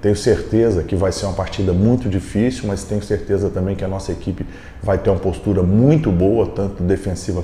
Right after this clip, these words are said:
quanto ofensiva. Não vamos perder as nossas características. É, temos que nos entregar e é um primeiro grande desafio.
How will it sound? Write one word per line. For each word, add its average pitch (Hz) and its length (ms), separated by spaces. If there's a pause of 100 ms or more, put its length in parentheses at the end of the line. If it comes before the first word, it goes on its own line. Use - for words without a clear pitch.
(160)
quanto 139 440
ofensiva. 101 680
Não 95 180
vamos 95 260
perder 92 320
as 87 60
nossas - 400 (340)
características. 98 1200 (340)
É, 82 920 (100)
temos 117 320
que 117 80
nos 107 160
entregar 110 640
e 139 80
é 143 80
um 151 160
primeiro 139 440
grande 113 280
desafio. 110 680